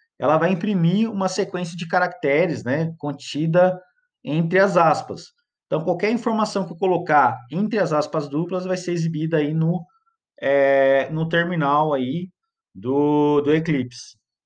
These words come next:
ok? Ou então até mesmo no, no dos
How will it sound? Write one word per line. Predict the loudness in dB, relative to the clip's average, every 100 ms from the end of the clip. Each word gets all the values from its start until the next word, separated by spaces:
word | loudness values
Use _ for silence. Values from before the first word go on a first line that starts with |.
| _ _
ok? | -16 -6 -4 -4 -6 -12 _ _ _ _
Ou | -6 -6
então | -4 -2 0
até | 2 4
mesmo | 4 4 2 2 2
no, | 4 6 4 4 4 4 2
no | -4
dos | 0 4 6 4 0